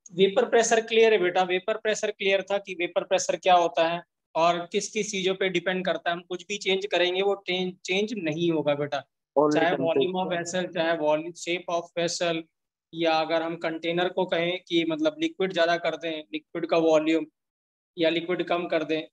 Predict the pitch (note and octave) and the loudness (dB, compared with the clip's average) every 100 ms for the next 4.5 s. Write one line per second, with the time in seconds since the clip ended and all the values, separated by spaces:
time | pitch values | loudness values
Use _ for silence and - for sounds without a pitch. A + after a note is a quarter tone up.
0 | _ G3 G3+ - - G#3+ A#3 G#3 F#3+ F3+ | _ -10 -10 -10 -6 -2 2 2 4 2
1 | F3+ F3+ G3+ G#3+ E3 F3 - E3 F3+ F3 | 0 -2 0 0 -2 -6 -4 -4 -4 -4
2 | F#3+ B3 C#4+ - D#3+ E3 F#3 E3 F#3 A3+ | 0 0 -4 -8 -6 -2 0 0 0 -2
3 | F3 - - F#3+ F#3+ F3 E3+ F3+ F3 E3+ | -4 -6 -6 -2 0 0 0 -4 -6 -6
4 | D#3+ F3 E3 E3 G3 | -4 -2 -2 0 0